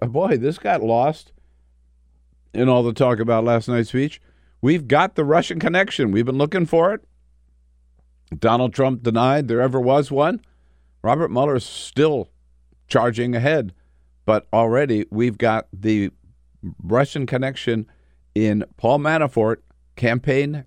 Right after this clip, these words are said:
chairman, sharing Trump polling data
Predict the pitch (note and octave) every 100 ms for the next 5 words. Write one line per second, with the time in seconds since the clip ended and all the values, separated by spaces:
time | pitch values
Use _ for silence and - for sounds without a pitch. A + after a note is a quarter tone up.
0 | _ - F3 F3 B2+ A#2+ - _ _ _
1 | _ - B2+ A#2+ B2 B2+ - _ _ _
2 | _ - C#3+ D3 - _ _ - G#3 G#3+
3 | F#3+ A#2 A2 G#2+ A2+